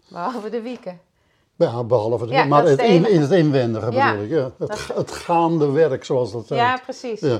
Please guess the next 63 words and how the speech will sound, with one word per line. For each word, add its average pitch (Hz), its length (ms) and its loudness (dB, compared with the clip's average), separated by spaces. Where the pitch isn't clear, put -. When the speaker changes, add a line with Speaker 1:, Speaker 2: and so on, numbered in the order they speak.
Speaker 2:
ja. 170 100 -6
Speaker 1:
Want 202 120 -2
dat 214 100 -2
is 214 60 -18
de - 80 -8
enige 226 340 -8
molen 233 260 -6
op 220 100 -16
de - 60 -20
Zaanse 214 400 -16
Schans, 208 500 -16
eh, 196 180 -16
die 233 120 -14
geen 190 200 -16
wieken 214 340 -16
heeft. 165 160 -16
Speaker 2:
Ja, 127 60 -8
maar 117 140 -8
dat 117 100 -8
is 147 60 -6
ook 107 160 -6
de 156 100 -4
enige 131 380 -6
die 135 160 -8
in 131 120 -8
particulier 113 600 -6
bezit 131 420 -10
is. 90 300 -20
Speaker 1:
Oh 220 140 -18
ja, 131 300 -20
ja. 190 80 -20
Want 160 140 -18
Speaker 2:
Eh, - 60 -20
Speaker 1:
de 180 60 -16
Speaker 2:
die 123 120 -6
Speaker 1:
andere 170 220 0
Speaker 2:
ander-, 151 200 0
die 131 120 0
anderen 120 200 -2
zijn 127 180 -4
allemaal 127 320 -6
van 120 100 -10
de 123 80 -8
Zaanse 127 400 -10
Molen. 95 460 -8
Speaker 1:
Huur 269 260 -8
je 277 60 -6
dit 277 220 -10
ook 262 160 -10
van 214 140 -18
de 208 60 -18
Speaker 2:
Ik 202 60 -12
Speaker 1:
Zaanse 156 220 -4
Speaker 2:
huur 147 80 0
dit 139 100 -4
Speaker 1:
Molen? 143 160 -4
Speaker 2:
van 139 120 -8
de 131 80 -6
Zaanse 135 400 -10
Speaker 1:
Molen. 104 180 -10
Speaker 2:
Molen, 98 180 -14
ja. 139 100 -20
Ja. 104 60 -20